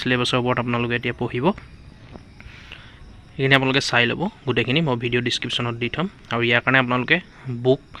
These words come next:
কিতাপো আপোনালোকে চাব পাৰে, মই ভিডিঅ' ডেছক্ৰিপশ্যনত দি থ'ম লিংকখিনি। আপোনালোকে ভিডিঅ' ডেছক্ৰিপশ্যনত ভিজিট কৰি, ভিডিঅ' ডেছক্ৰিপশ্যন ভিজিট কৰি আপোনালোকে, আপোনালোকে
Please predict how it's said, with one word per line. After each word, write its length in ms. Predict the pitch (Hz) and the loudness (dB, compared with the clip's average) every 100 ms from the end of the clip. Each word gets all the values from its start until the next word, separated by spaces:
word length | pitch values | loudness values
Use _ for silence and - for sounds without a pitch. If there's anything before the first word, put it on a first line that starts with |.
| - - - | -16 -16 -10
কিতাপো 300 | - 127 127 143 | 2 4 6 6
আপোনালোকে 280 | 139 131 135 | 4 0 0
চাব 120 | 135 127 127 | 0 0 2
পাৰে, 120 | 139 185 | 0 0
মই 100 | 127 120 | 0 0
ভিডিঅ' 200 | 120 120 | 0 0
ডেছক্ৰিপশ্যনত 460 | 120 - - 120 117 | -2 -6 -6 -4 -4
দি 60 | 117 | -6
থ'ম 100 | - 123 | -4 -4
লিংকখিনি। 280 | 117 117 131 147 | -4 -4 -6 -4
আপোনালোকে 280 | 127 117 120 | -4 -4 -2
ভিডিঅ' 180 | 120 120 120 | -2 -2 -2
ডেছক্ৰিপশ্যনত 520 | - 117 117 120 120 - - - 123 | -6 -4 -4 -4 -6 -10 -20 -16 -8
ভিজিট 240 | 123 127 - | -4 -4 -2
কৰি, 140 | 135 196 208 | 0 0 2
ভিডিঅ' 180 | 127 127 | 0 2
ডেছক্ৰিপশ্যন 340 | 123 - 120 127 | -2 -4 -4 -2
ভিজিট 180 | 123 120 - | -2 -4 -4
কৰি 80 | 123 | -4
আপোনালোকে, 320 | 120 120 120 - 120 120 | -4 -4 -6 -8 -10 -8
আপোনালোকে 320 | 123 120 | -8 -4